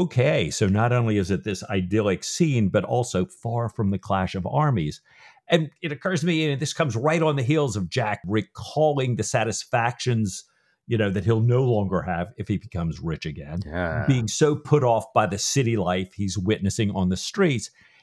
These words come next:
Speaker 1: And it's interesting that, that this poem and the whole section that contains this line talks about the joys of living in a just, respectful,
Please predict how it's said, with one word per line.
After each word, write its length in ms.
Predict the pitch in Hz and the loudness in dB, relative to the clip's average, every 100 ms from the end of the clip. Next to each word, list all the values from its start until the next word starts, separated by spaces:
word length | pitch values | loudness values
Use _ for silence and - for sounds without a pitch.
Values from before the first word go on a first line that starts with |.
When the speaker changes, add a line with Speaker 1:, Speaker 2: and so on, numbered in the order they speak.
| _ - | _ -2
Speaker 1:
And 200 | 143 143 | 2 2
it's 240 | 127 - - | 0 -6 -6
interesting 640 | 127 277 190 - 127 113 | -6 -2 -2 0 2 2
that, 220 | 110 117 - | 2 0 -2
that 220 | 113 123 - | -2 -2 -4
this 180 | 202 | -6
poem 640 | - - 262 269 117 104 113 | -8 -2 0 2 2 0 -2
and 140 | 131 123 | -2 -2
the 60 | |
whole 220 | 123 170 131 | -2 -4 -4
section 600 | - - 160 - 120 101 | -6 -4 -4 -2 -2 -2
that 160 | 104 - _ | -4 -10 _
contains 440 | 110 104 202 208 | -4 -2 -2 -2
this 160 | 104 104 | -2 -2
line 260 | 104 95 92 _ _ _ | 0 0 -2 _ _ _
talks 220 | - 190 175 | 0 0 2
about 240 | 147 139 | 2 2
the 180 | 127 113 | 0 -2
joys 520 | 92 143 160 165 127 | 0 2 2 0 0
of 140 | 131 101 | -2 -2
living 420 | 120 127 127 113 | 0 0 0 -2
in 140 | 117 104 | 0 0
a 80 | |
just, 760 | 95 82 87 113 113 - - - _ _ | 0 -4 2 4 4 0 -6 -8 _ _
respectful, 960 | 92 - - - 113 95 - 113 104 101 | -8 -6 -8 -4 -4 -4 -4 0 0 0